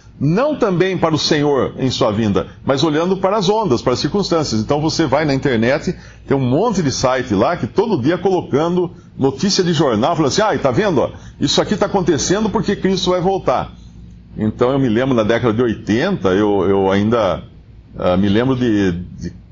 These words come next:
coisas como a, a, a, aquele russo, como é que era o nome dele? Era o, que tinha uma mancha na testa, na cabeça, Gorbachev, né? É, é o Gorba-, Gorbachev. Ele tinha uma mancha de nascença na cabeça e aquilo era interpretado por muitos cristãos como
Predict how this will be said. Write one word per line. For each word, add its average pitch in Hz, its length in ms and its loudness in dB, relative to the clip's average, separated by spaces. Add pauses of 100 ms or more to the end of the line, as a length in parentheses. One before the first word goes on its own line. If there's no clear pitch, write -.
(180)
coisas 123 320 0
como 120 340 0
a, 101 140 0
a, 87 580 0 (800)
a, 85 400 -2
aquele 120 360 -2
russo, 101 600 -2
como 110 140 -4
é 120 60 -2
que 123 60 -2
era 101 80 0
o 95 40 2
nome 95 220 2
dele? 104 280 0
Era 92 100 2
o, 85 380 2 (320)
que 113 100 -4
tinha 127 120 0
uma 113 100 0
mancha 127 380 0
na 98 140 0
testa, 117 480 -2
na 90 100 0
cabeça, 90 640 -4 (260)
Gorbachev, 101 680 0
né? 160 180 0 (500)
É, 87 280 -6 (140)
é 101 80 -2
o 95 60 0
Gorba-, 110 320 0
Gorbachev. 107 480 0 (380)
Ele 131 140 -2
tinha 175 160 -2
uma 220 100 0
mancha 151 420 0
de 120 80 0
nascença 123 600 0
na 107 80 0
cabeça 101 560 0
e 117 120 2
aquilo 165 200 0
era 214 80 0
interpretado 160 560 0
por 113 100 -4
muitos 131 180 -2
cristãos 127 420 -2
como 214 320 -2